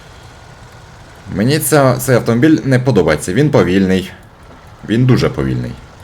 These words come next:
У нього мала максимальна швидкість. Так що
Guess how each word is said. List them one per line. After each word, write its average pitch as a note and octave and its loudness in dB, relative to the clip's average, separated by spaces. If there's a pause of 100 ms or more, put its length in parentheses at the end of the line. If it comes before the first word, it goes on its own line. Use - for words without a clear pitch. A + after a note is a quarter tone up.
(160)
У F2+ -4
нього A#2+ 2
мала B2 2
максимальна G2 0
швидкість. C2+ -10 (2500)
Так A2 -2
що - 0